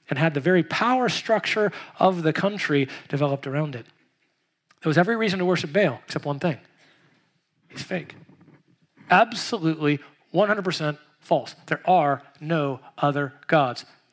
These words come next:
Not one. Not one. Everything else is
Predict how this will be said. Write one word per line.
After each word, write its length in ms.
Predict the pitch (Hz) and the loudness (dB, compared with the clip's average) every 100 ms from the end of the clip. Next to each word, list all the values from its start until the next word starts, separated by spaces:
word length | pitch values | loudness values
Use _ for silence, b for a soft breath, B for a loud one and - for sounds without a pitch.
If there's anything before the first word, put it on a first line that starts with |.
| - | -16
Not 540 | 139 151 180 202 - 139 _ _ _ _ _ _ _ - | -2 4 4 4 0 -10 _ _ _ _ _ _ _ -20
one. 380 | 123 123 101 - - - _ _ _ - | -14 -12 -12 -14 -18 -18 _ _ _ -6
Not 120 | 240 | -2
one. 280 | 302 349 254 | 4 4 4
Everything 220 | 208 262 | 4 4
else 180 | 302 - | 4 4
is 200 | 180 | 0